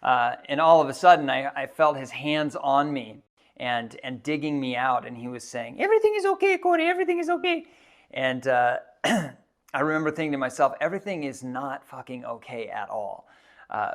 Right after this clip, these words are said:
but I, I was, um, I was in shock.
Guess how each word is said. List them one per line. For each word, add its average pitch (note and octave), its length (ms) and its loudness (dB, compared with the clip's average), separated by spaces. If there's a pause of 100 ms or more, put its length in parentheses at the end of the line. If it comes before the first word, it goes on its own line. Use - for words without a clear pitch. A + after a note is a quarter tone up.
(120)
but C#3 460 2
I, C3 300 0 (180)
I C3 200 2
was, B2 680 -4 (120)
um, A#2+ 380 -10
I B2+ 120 -4
was C3 200 -4
in B2 100 -8
shock. - 480 0